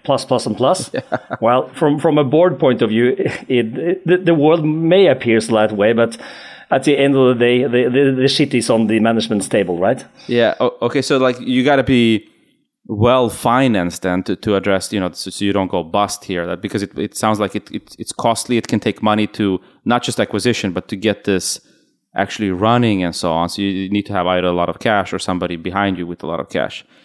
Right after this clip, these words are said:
Speaker 2: You also mentioned the cultural aspect. Like, w-,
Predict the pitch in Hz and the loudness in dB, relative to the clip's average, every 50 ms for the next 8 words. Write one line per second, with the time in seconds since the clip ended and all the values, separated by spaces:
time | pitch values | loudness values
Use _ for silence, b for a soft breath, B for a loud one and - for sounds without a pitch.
0 | b b b b b b _ _ - 113 113 127 127 - 139 113 117 113 113 - | b b b b b b _ _ 0 2 2 2 2 2 0 2 2 0 0 0
1 | 120 107 - - _ - 101 98 - - - 95 107 104 - - - 131 135 123 | -2 -4 -4 -6 _ -20 -18 -18 -18 -18 -6 -6 -6 -4 -4 -4 -2 0 0 -2
2 | - - 120 107 82 67 85 85 - - - - - - 85 90 - - 110 - | 0 0 0 2 2 2 0 -2 -4 -6 -8 -8 -6 -4 -6 -6 -4 -4 -6 -4
3 | 110 98 | -6 -8